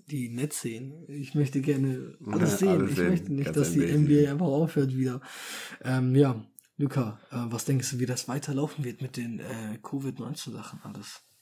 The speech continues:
Speaker 1: Ist ja alles ziemlich sche-, äh, nicht so schön
Speaker 2: Ja,
Speaker 1: gerade, ne?
Speaker 2: genau.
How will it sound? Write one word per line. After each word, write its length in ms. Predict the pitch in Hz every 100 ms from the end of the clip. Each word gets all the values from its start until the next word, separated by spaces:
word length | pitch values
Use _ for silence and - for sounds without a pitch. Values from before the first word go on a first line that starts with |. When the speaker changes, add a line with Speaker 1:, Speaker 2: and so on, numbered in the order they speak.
| _
Speaker 1:
Ist 100 | -
ja 60 | 110
alles 240 | 117 -
ziemlich 400 | 120 - - -
sche-, 380 | - - 147 -
äh, 200 | - 107
nicht 180 | 127 147
so 120 | -
schön 280 | - 92 73
Speaker 2:
Ja, 240 | 104 104 110
Speaker 1:
gerade, 160 | 107
ne? 60 | 104
Speaker 2:
genau. 280 | 95 87